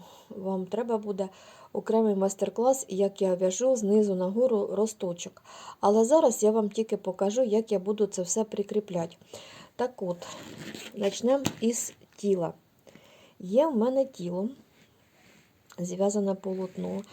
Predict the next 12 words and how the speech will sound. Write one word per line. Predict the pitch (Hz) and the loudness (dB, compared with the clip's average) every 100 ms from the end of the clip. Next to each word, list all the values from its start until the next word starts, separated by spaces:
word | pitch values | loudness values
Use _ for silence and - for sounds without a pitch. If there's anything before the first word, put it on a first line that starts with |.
| - - - | -20 -20 -16
Я | 196 214 262 262 | 0 6 8 8
його | 220 214 | 6 2
поділила | 208 208 196 208 233 208 185 - | 0 -2 4 6 6 6 2 -4
на | 196 190 | -4 0
дві | 190 208 240 | -2 0 0
рівних | 220 208 196 190 | 2 2 2 -2
частинки. | - 185 - 247 339 - 202 | -2 -2 2 2 2 -2 -2
У | |
мене | 190 220 202 180 | 2 2 2 -2
тут | 196 208 | -6 -2
маркерами | 208 202 - 175 185 180 | 0 0 -2 -4 -2 -2
відмічені | 180 214 226 208 - 170 165 | 0 2 4 2 0 -4 -4